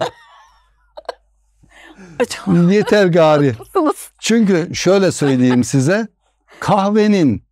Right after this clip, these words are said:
Speaker 2: uyarıcı olduğu bir mittir.
Speaker 1: Ha, mit.
Speaker 2: Şöyle bir mit. Ee, bir ho-, doktor görmüş,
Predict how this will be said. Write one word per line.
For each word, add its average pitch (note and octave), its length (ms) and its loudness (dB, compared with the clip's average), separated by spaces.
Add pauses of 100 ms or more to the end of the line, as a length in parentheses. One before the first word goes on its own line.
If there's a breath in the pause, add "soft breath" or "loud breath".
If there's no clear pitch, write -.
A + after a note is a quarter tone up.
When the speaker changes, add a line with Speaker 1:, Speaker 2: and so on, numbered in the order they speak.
(280)
Speaker 2:
uyarıcı F3+ 540 2
olduğu E3+ 640 2
bir F#3 180 2
mittir. D3 720 -2
Speaker 1:
Ha, D4 180 -4
mit. B3+ 140 0
Speaker 2:
Şöyle F#3+ 340 0
bir B2+ 160 0
mit. F#2+ 420 -4 (520)
Ee, A#2 480 -2
bir F3+ 260 0
ho-, D#3 260 -4 (680)
doktor C#3 500 -2
görmüş, F#3 720 0